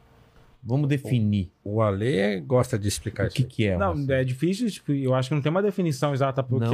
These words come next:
Speaker 3: o
Speaker 1: Não?
Speaker 3: racismo, assim, cara. Porque são várias ideologias, foram, a construção histórica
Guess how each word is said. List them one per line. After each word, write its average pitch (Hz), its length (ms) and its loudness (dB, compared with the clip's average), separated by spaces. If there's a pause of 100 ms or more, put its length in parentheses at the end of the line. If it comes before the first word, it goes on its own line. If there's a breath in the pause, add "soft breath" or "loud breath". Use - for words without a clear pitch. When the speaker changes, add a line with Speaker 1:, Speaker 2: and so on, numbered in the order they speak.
Speaker 3:
o - 20 0
Speaker 1:
Não? 131 60 0
Speaker 3:
racismo, 131 600 0
assim, 123 280 -2
cara. 120 180 -2
Porque 131 240 0
são 175 180 0
várias 175 380 2
ideologias, 160 800 0
foram, 147 320 -2
a 131 160 0
construção 151 560 0
histórica 143 760 0